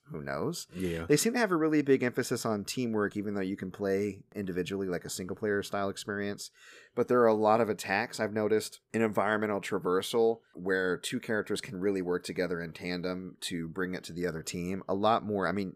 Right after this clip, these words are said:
Speaker 1: you'd have to get really creative to do this type of teamwork in, say, in Smash.
Speaker 2: Right.
Speaker 1: There are moves that are designed just to give advantage to a co-op partner as you're fighting, which
Speaker 2: Mm-hmm.
Speaker 1: is interesting.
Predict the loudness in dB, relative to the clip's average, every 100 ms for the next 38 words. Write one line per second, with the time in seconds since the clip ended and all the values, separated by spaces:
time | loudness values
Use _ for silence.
0 | -12 -4 -2 0 0 0 2 0 0 -2
1 | 0 2 2 0 -4 -2 -4 -8 -12 -10
2 | -8 -6 -8 -8 -8 -8 -8 -10 -8 -8
3 | -10 -14 -14 _ _ -12 -8 -6 -8 _
4 | _ 4 6 4 2 0 -2 -2 -2 -2
5 | -4 -4 -4 -4 -6 -8 -8 -4 -4 -4
6 | -8 -6 -4 -2 -4 -6 -8 -6 -8 -6
7 | -8 -6 -6 -4 -6 -8 -6 -6 -6 -12
8 | -10 -10 -8 -12 -8 -6 -6 -8 -8 -6
9 | -6 -6 -6 -10 -12 -14